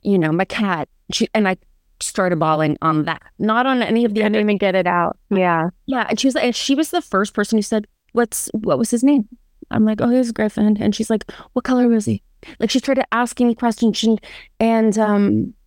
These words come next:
Speaker 1: she, she taught me that in that first session, she said that animals come into our lives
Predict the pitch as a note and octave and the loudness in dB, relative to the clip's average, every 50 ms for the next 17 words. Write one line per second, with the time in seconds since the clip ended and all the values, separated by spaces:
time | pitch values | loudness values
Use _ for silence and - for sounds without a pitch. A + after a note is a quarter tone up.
0 | _ _ - - - - B3 A#3+ A#3 A#3 A3+ - - _ - - - - A#3+ B3 | _ _ -6 -4 0 2 2 2 4 2 2 0 -4 _ -6 -6 -2 0 2 2
1 | B3 A3+ - - - - C4+ D4 - - F3 F#3 D#3 A2 E2+ - - C3 C#3+ C#3 | 2 0 -2 -6 -4 -2 -2 -2 0 0 0 0 0 0 0 0 2 0 0 -2
2 | - F#3 - F3+ E3+ E3 D#2 - - - - G#3 G#3+ G#3+ G3 F3+ - - - B3+ | -4 -4 -4 -2 -2 -2 -4 -6 -6 -2 -2 0 2 2 0 -2 -4 -4 -2 -2
3 | C#4+ C#4+ - - A3+ A3 G3+ - - - - - - - - G3+ F#3 - - G3+ | -2 -2 -2 -2 -2 -2 -2 -4 -6 -6 -6 -6 -6 -2 -2 -2 -2 -2 -4 -2
4 | - G2 F2+ E2 - E2+ E2 D2 - - _ _ _ _ _ _ _ _ _ _ | -2 -2 -2 -2 -2 -2 -2 -2 -4 -6 _ _ _ _ _ _ _ _ _ _
5 | _ G#3 A3 A#3 B3+ B3+ C4 B3+ B3+ B3+ A#3 - - - - - A3 A3 A3+ - | _ 0 0 2 2 2 2 2 2 0 0 -4 -10 -12 -4 0 2 2 2 4
6 | G#3 G#3+ G3+ - B3 B3+ C4 B3 G#3+ F3+ - - - A1 A1 - - - - - | 2 0 0 0 -2 0 0 0 0 0 -2 -2 -4 -6 -6 -6 -10 -12 -14 -14
7 | - | -14